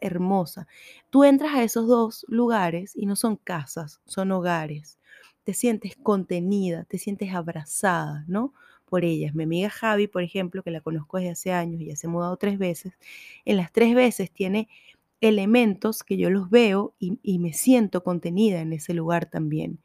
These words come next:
Y mi hermano decidió hace unos años tener un hogar y no una casa. Es decir, darse cuenta de que ese espacio lo contenía y empezó a comprar y a, y a equiparla de manera tal que él se pudiera sentir contenido.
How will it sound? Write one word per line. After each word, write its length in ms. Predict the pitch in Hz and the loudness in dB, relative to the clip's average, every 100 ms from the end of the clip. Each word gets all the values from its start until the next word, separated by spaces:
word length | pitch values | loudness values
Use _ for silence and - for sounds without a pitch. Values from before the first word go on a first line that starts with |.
| _ - - - | _ -20 -20 -10
Y 100 | - | 2
mi 120 | 247 277 | 6 8
hermano 480 | 277 277 233 226 | 6 6 4 4
decidió 420 | 226 202 - 202 196 | 2 0 -2 0 0
hace 180 | - | -2
unos 280 | 220 240 233 | -2 -2 -4
años 560 | - 233 214 202 214 - _ _ _ | 0 0 0 -4 -8 -14 _ _ _
tener 320 | - 202 233 | -4 -2 0
un 120 | 214 196 | 0 0
hogar 500 | 190 185 185 180 - | -2 0 2 0 -4
y 120 | 214 | -4
no 100 | 185 | -2
una 220 | 180 180 | -2 -4
casa. 560 | 175 185 156 - 156 147 _ _ _ | -4 -4 -4 -8 -10 -12 _ _ _
Es 100 | 185 | -6
decir, 440 | 190 190 214 185 160 _ _ _ | -4 -2 0 0 -4 _ _ _
darse 420 | 208 202 196 247 | -2 0 0 0
cuenta 300 | - 247 226 | 2 2 2
de 140 | 190 185 | -2 0
que 120 | 196 | -4
ese 200 | 185 254 | -2 -4
espacio 640 | - - 285 269 - 180 | -4 -6 -4 -4 -2 0
lo 140 | 175 | 0
contenía 720 | 175 196 240 240 226 185 208 226 _ _ _ | 0 -2 2 2 2 0 -4 -10 _ _ _
y 120 | 208 | -2
empezó 460 | 196 196 190 - 262 | 0 0 -4 2 2
a 100 | 208 | 2
comprar 600 | - 180 160 233 254 220 | 0 -8 -4 -2 0 -2
y 100 | 180 | -6
a, 80 | 302 | -6
y 120 | 196 | -4
a 40 | 180 | -6
equiparla 640 | - 190 - 233 220 233 | -6 -8 0 0 0 -2
de 80 | 226 | -2
manera 360 | 185 175 175 185 | -2 -4 -4 -4
tal 260 | 202 220 | -4 -4
que 100 | - | -4
él 80 | 185 | -4
se 120 | 208 | -6
pudiera 300 | 196 208 208 | 0 2 2
sentir 440 | 202 180 202 214 - _ _ _ - | -4 -6 -4 -4 -6 _ _ _ -2
contenido. 800 | 196 170 175 165 165 147 147 | -2 -2 -4 -2 -2 -2 -6